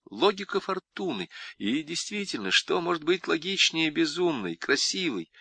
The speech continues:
абсолютно неправдоподобной случайности? Отец моего знакомого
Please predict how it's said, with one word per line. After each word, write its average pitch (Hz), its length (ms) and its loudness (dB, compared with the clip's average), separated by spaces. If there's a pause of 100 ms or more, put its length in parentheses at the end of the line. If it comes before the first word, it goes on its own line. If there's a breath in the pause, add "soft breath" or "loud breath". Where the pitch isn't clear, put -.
(260 loud breath)
абсолютно 196 460 4
неправдоподобной 190 1400 2
случайности? - 960 -2 (1500)
Отец 180 420 6
моего 113 280 2
знакомого 127 560 -2